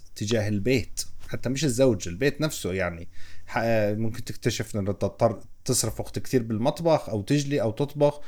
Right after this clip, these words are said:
آه، ويمكن هذا الشيء ما كانت مفكرة فيه، ما كانت واعية له. آه، مش بحكي إنه هذا هو مكان المرأة، أنا مش هيك بحكي، بس بالنهاية هذا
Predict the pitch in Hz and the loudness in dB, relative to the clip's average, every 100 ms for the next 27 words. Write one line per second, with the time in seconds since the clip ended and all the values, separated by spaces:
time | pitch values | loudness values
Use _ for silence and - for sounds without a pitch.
0 | - - - - 123 123 131 117 123 110 | -2 0 0 0 4 4 4 2 2 4
1 | 127 131 139 139 143 151 160 - 277 247 | 2 2 0 0 -2 -2 0 2 2 0
2 | - 151 113 98 120 90 87 107 101 101 | 0 0 0 0 -2 -2 -4 -4 0 0
3 | 101 127 85 71 - - - - - 113 | 2 2 0 -10 -8 2 4 4 2 2
4 | 104 104 - 123 139 170 147 160 131 107 | 2 2 -2 -2 0 2 2 2 2 2
5 | 135 117 110 101 113 101 98 113 87 85 | 4 4 2 0 0 0 2 2 2 -2
6 | - - - 107 110 113 - 139 107 - | -6 -14 -10 -2 2 2 4 2 2 -2
7 | 90 - 101 131 143 170 123 139 127 104 | -8 -6 -6 0 2 4 4 4 4 2
8 | 110 - 101 139 139 123 | 2 -2 0 2 4 2